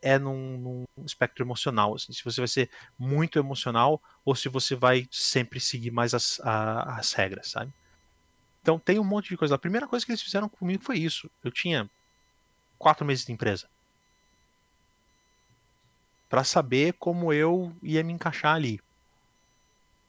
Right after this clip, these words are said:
E depois disso, eu tive mais uma avaliação do R H sobre, é, sobre liderança também, analisar o meu perfil de liderança. E,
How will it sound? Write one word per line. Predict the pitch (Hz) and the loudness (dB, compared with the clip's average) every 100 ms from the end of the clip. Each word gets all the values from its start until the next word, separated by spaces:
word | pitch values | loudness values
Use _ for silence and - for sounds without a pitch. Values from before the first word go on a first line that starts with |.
| - | -10
E | 123 | -2
depois | 127 - 143 147 | -2 2 0 0
disso, | 120 123 147 170 - | -4 -6 -4 -4 -2
eu | 170 | -4
tive | - 170 143 | -2 -6 -4
mais | 131 131 160 175 | 0 0 0 2
uma | 175 | 2
avaliação | 156 151 151 - 147 | 4 4 2 0 0
do | 151 | 2
R | 147 | 4
H | 135 117 117 147 156 | 4 4 4 4 0
sobre, | - - 147 131 131 127 127 120 - - - _ | -4 -4 -4 -4 -4 -4 -4 -6 -10 -20 -20 _
é, | 123 117 - | -2 -2 -2
sobre | - 131 127 - _ _ - | -2 -4 -4 -12 _ _ -12
liderança | 135 135 143 135 131 - | -4 0 4 4 4 0
também, | - 143 117 120 110 | -4 0 2 2 0
analisar | 110 113 110 120 | 0 0 2 2
o | |
meu | 120 120 | 2 -2
perfil | 139 - 123 | -2 -4 -6
de | 120 | -6
liderança. | 123 156 120 107 - - _ _ _ _ _ _ _ _ _ _ _ _ _ _ - | -2 2 2 0 -6 -10 _ _ _ _ _ _ _ _ _ _ _ _ _ _ -10
E, | 113 110 107 107 107 104 104 107 | -6 -4 -2 -2 -2 0 0 -2